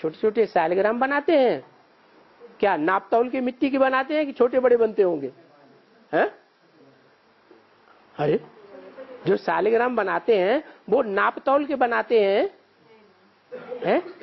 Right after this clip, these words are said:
एक मिलीग्राम ज्यादा तो नहीं हो गया, एक कम तो नहीं हो गया, या नंबरवार है, छोटे बड़े भी हो सकते हैं। ये छोटे का क्या मतलब है और बड़े का क्या मतलब है? कहीं कहीं तो बड़े बड़े शिवलिंग बनाए देते हैं,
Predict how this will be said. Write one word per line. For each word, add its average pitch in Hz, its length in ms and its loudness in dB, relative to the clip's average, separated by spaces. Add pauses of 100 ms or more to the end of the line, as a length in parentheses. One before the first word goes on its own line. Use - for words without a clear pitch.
(140)
एक 226 160 4
मिलीग्राम 247 480 0
ज्यादा 220 280 2
तो 240 120 0
नहीं 247 180 2
हो 240 120 6
गया, 240 180 2
एक 240 200 2
कम 226 180 0
तो 240 120 0
नहीं 247 200 2
हो 240 100 6
गया, 254 180 0 (800)
या 208 100 6
नंबरवार 254 500 2
है, 165 160 -8 (160)
छोटे 220 240 0
बड़े 302 200 2
भी 320 100 2
हो 233 120 4
सकते - 280 -6
हैं। - 140 -12 (1900)
ये 147 60 -6
छोटे 262 420 0
का 359 140 -2
क्या 240 200 -2
मतलब 214 340 0
है 202 120 4
और 277 140 2
बड़े 247 260 2
का 269 120 -2
क्या 247 180 -2
मतलब 175 320 0
है? 123 80 -8 (1700)
कहीं 233 200 0
कहीं 247 180 0
तो 226 120 2
बड़े 214 520 4
बड़े 294 380 2
शिवलिंग 277 420 -6
बनाए 269 320 -8
देते 262 320 -10
हैं, 240 100 -16